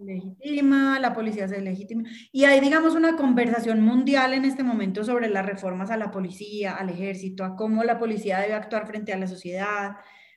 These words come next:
Yo tengo un vecino aquí que está en el ejército, esta ciudad es muy militar, y yo le pregunté que en, él en elecciones, ¿qué? Pues no pueden votar, ¿cierto? Pero en elecciones, ¿qué? Y me dijo, "Mira,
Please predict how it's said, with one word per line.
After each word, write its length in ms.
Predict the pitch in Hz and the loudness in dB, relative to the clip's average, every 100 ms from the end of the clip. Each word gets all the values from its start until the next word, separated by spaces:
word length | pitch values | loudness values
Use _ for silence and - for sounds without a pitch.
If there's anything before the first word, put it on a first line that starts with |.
| _ _ _ _ - | _ _ _ _ -4
Yo 200 | 233 247 | 0 2
tengo 180 | 262 | 2
un 80 | 285 | 4
vecino 680 | 294 302 285 294 285 - - | 4 4 2 0 -4 -10 -10
aquí 360 | 220 220 226 214 | -8 -8 -10 -6
que 440 | 233 247 254 247 | -2 0 0 -2
está 260 | 226 220 208 | -4 -4 -4
en 80 | 220 | -2
el 60 | |
ejército, 400 | 240 233 190 185 190 | -2 -4 -6 -10 -8
esta 180 | 220 | -6
ciudad 260 | 226 220 185 | -2 2 2
es 100 | 190 | 0
muy 120 | 226 | -2
militar, 540 | 233 190 - 180 180 - _ _ _ _ _ _ _ | -2 -4 -6 -6 -8 -14 _ _ _ _ _ _ _
y 100 | 214 | -6
yo 100 | 208 | -4
le 80 | 196 | -4
pregunté 680 | 233 233 214 185 180 - - _ _ _ - | -2 -2 -2 -4 -6 -8 -18 _ _ _ -4
que 100 | 220 | -2
en, 100 | 226 | 0
él 240 | 214 202 | -2 -4
en 120 | 208 | -2
elecciones, 520 | 226 208 - 175 190 185 | -2 -2 -6 -8 -8 -8
¿qué? 160 | 196 | -8
Pues 180 | 185 180 | -8 -10
no 120 | 170 | -8
pueden 220 | 190 214 | -6 -6
votar, 360 | 190 170 240 190 | -6 -4 -4 -4
¿cierto? 340 | 277 277 - _ _ _ _ _ _ - | -6 -8 -12 _ _ _ _ _ _ -4
Pero 180 | 233 233 | 0 2
en 100 | 226 | 2
elecciones, 640 | 240 240 208 196 196 - | 0 -2 -4 -4 -6 -6
¿qué? 380 | 247 202 160 220 | -2 -2 -2 -4
Y 100 | 214 | -4
me 140 | 208 | -2
dijo, 280 | 214 196 196 | -4 -4 -4
"Mira, 340 | 196 139 95 | -4 -6 -8